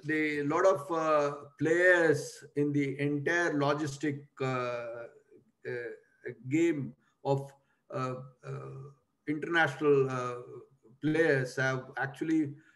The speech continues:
concentrating the business from end-to-end logistic, which means that, you know, if, if the business goes to them, they get, they get the container. If the business does not go to them, there is a,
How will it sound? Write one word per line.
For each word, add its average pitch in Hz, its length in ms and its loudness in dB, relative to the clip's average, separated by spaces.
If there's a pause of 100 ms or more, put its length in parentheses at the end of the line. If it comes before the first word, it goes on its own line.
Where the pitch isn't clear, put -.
(480)
concentrating 196 920 8
the 180 80 6
business 160 500 0
from 156 500 -4
end-to-end 165 640 2
logistic, 147 560 2
which 143 260 0
means 151 280 0
that, 143 260 4
you 143 80 0
know, 147 380 0 (200)
if, 160 140 0 (220)
if 160 160 0
the 160 80 2
business 196 460 0
goes 170 360 4
to 165 140 -4
them, 180 520 2
they 175 140 4
get, 151 240 -2
they 151 80 -2
get 147 180 0
the 143 100 -2
container. 160 560 2
If 196 120 6
the 156 80 0
business 156 380 0
does 139 200 2
not 214 280 0
go 190 100 6
to 165 100 -2
them, 156 240 0
there 151 160 0
is 139 240 -4
a, 139 400 4